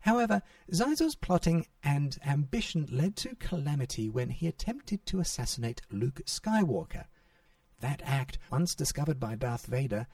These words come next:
led to Zizor's death and the destruction of much of Black Sun's power.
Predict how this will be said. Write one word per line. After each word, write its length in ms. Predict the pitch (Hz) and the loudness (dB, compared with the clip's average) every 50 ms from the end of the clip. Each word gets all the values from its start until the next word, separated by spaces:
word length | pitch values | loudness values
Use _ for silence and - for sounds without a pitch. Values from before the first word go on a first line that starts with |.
| - - | -8 0
led 180 | 117 135 147 - | 2 2 2 2
to 80 | - 151 | 0 -2
Zizor's 520 | 143 165 175 190 196 - 202 185 175 165 - | 0 2 2 2 2 2 2 2 2 0 -4
death 400 | - 135 117 113 - - - - - | -8 -8 -8 -8 -10 -12 -14 -10 -4
and 180 | - 120 117 113 | -4 -2 -2 -2
the 60 | 120 | -2
destruction 640 | - 110 - - - 160 165 - - - - 139 - - | -2 -2 -4 -2 0 0 0 0 -2 -2 -4 -4 -4 -2
of 140 | 120 113 - | -6 -4 -2
much 360 | 120 127 160 196 214 - - | 0 0 0 0 0 -2 -6
of 240 | 233 226 - _ _ | -8 -8 -8 _ _
Black 280 | - 107 110 127 - - | -6 -4 -4 -4 -4 -4
Sun's 400 | - - - 190 208 214 196 - | -4 -4 -2 -2 -4 -4 -6 -8
power. 480 | - - - 131 127 160 180 160 170 | -10 -8 -4 -4 -4 -2 -4 -6 -8